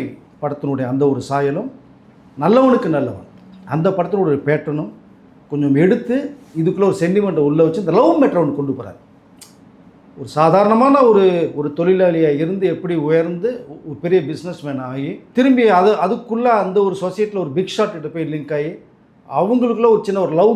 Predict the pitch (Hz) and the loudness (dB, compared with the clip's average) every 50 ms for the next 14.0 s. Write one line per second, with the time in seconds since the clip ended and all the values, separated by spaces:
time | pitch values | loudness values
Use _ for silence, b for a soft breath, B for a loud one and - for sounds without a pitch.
0 | - - 156 147 135 - 135 117 104 95 92 _ _ _ _ _ _ _ _ _ | 0 -2 -4 -4 -4 -4 -10 -16 -18 -20 -20 _ _ _ _ _ _ _ _ _
1 | _ _ _ _ _ _ _ _ _ _ _ _ _ _ _ _ - - 143 - | _ _ _ _ _ _ _ _ _ _ _ _ _ _ _ _ -14 -12 -10 -8
2 | 160 160 156 151 135 135 - 143 143 143 139 143 147 151 185 202 170 151 - 139 | -4 -2 -2 -2 -2 -4 -4 -4 -4 -4 -4 -4 -4 -4 -4 -4 -4 -4 -4 -4
3 | 143 156 151 143 - 147 143 139 127 123 120 120 120 113 117 - - 127 131 135 | -2 -2 -4 -4 -6 -8 -6 -4 -4 -6 -6 -10 -14 -16 -16 -14 -12 -6 -2 -2
4 | 147 156 147 - 131 127 120 - 120 117 107 - - 127 - - - - - - | -2 -2 -2 -4 -8 -8 -8 -10 -14 -16 -16 -16 -16 -18 -18 -18 -20 -20 -20 -20
5 | - - - - - - - - - - - - - - - - - - - 190 | -20 -20 -20 -20 -20 -20 -20 -20 -20 -20 -20 -20 -20 -20 -20 -20 -8 -2 2 4
6 | 208 226 185 156 165 202 220 220 226 214 233 226 220 233 226 226 185 170 190 175 | 4 6 6 6 6 6 6 6 6 6 4 2 2 2 2 2 4 4 2 2
7 | 170 165 170 180 175 165 165 160 156 147 139 131 170 202 196 - 185 180 165 147 | 2 2 2 0 0 2 2 2 2 2 2 0 0 0 0 2 2 2 2 2
8 | 135 151 175 175 160 135 123 135 147 160 156 156 143 123 123 117 113 113 117 104 | 2 2 0 0 0 -2 -4 -4 -2 -2 -2 -2 -2 -4 -6 -10 -12 -14 -18 -18
9 | 95 - - - _ _ _ _ _ _ _ _ _ _ - - 175 190 247 240 | -20 -20 -20 -20 _ _ _ _ _ _ _ _ _ _ -6 -2 0 2 2 2
10 | 226 202 - 180 175 190 190 190 208 220 226 208 185 175 175 190 214 220 214 214 | 2 0 0 -2 -2 -2 -2 0 0 2 2 2 2 2 2 2 2 0 0 -4
11 | - - - - - 170 220 240 240 233 220 185 170 165 190 190 190 160 127 123 | -10 -18 -16 -10 -6 -2 0 0 2 2 2 2 2 2 2 2 2 -2 -8 -8
12 | 123 123 117 123 123 110 104 98 - - - _ _ _ _ _ _ _ - 131 | -10 -14 -16 -16 -18 -18 -18 -20 -20 -20 -20 _ _ _ _ _ _ _ -10 -6
13 | 135 151 160 160 170 180 190 196 180 - 147 143 151 147 139 131 117 104 - | -4 -2 -2 -2 -2 -2 -4 -4 -4 -4 -4 -4 -2 -2 -4 -4 -6 -8 -12